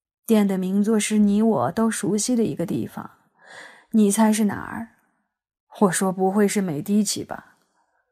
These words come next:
他笑着回答说：“嗯，你猜对了。”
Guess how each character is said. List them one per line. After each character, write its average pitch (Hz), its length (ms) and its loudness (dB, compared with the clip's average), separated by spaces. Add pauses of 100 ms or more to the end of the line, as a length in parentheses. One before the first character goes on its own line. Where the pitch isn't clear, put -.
(260)
他 208 160 -2
笑 185 260 2
着 160 120 -6
回 139 200 -6
答 131 160 -4
说 - 380 -12 (720)
：“嗯， 190 260 -2 (280)
你 202 140 -12
猜 - 280 -8
对 196 300 -2
了。” - 140 -18